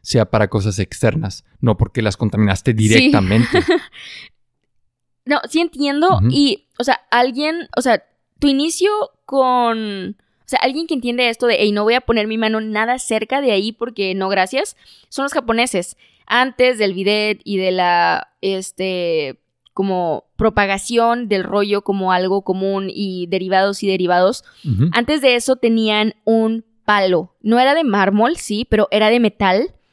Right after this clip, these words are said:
Speaker 2: Y igual, las mismas características que tú dijiste, es liso y es, ese sí era personal, ese no era público.
Speaker 1: Bien.
Speaker 2: Y se llamaba chugi.
Speaker 1: Ok.
Speaker 2: E-,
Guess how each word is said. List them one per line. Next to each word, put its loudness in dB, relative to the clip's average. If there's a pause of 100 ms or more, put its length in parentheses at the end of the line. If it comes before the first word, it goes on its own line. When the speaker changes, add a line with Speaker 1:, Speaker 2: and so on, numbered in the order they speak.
(420)
Speaker 2:
Y 2
igual, 0
las 0
mismas -2
características 0
que -14
tú -6
dijiste, -4
es -4
liso 2
y -2
es, -4
ese 0
sí -2
era 4
personal, -2
ese -6
no -2
era 2
público. 2
Speaker 1:
Bien. 2 (260)
Speaker 2:
Y -2
se -4
llamaba 2 (160)
chugi. 0 (1000)
Speaker 1:
Ok. -4
Speaker 2:
E-, -4